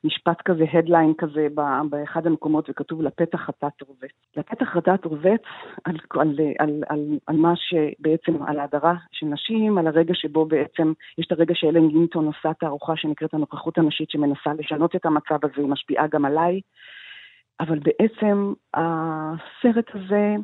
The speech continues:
רב הנסתר על הגלוי. צריכות לעבור אומניות ישראליות, אה, ואני מקווה שאנחנו נצליח, אה, לחשוף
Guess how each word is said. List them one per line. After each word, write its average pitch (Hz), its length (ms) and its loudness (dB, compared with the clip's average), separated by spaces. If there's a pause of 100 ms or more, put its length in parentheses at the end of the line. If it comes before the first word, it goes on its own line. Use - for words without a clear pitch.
(200)
רב 175 200 2
הנסתר 156 360 0
על 151 100 -6
הגלוי. - 300 -10 (400)
צריכות 202 360 2
לעבור 185 300 0
אומניות 180 380 -4
ישראליות, 180 680 -2 (720)
אה, 151 40 -2 (280)
ואני 165 180 0
מקווה 160 420 -2
שאנחנו 180 1000 -2
נצליח, 190 440 -2
אה, 175 180 2
לחשוף 208 380 -2